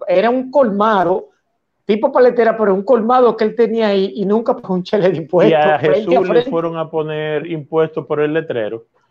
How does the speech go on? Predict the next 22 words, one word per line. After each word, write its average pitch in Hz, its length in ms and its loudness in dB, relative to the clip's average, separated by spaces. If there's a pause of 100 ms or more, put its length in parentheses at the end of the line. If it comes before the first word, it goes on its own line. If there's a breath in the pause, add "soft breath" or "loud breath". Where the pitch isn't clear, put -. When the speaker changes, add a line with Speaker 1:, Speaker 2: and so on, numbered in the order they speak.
(120)
Speaker 1:
O 139 120 -4
sea 156 300 2
que 156 280 -2
el 156 140 0
departamento 156 840 -2
recolector 170 880 -2
de 175 100 -4
Speaker 2:
En 170 60 -4
su 165 60 -8
Speaker 1:
dinero 180 260 2
del 156 100 -4
Speaker 2:
casa. 175 260 2
Speaker 1:
ayuntamiento 139 680 -4
del 156 160 -2
distrito 165 600 -6 (520)
funciona 165 580 0
más 165 340 -2
que 175 180 -4
el 160 80 -2
otro, 117 380 -4 (420)
el 131 140 -4
regulador. 135 800 -2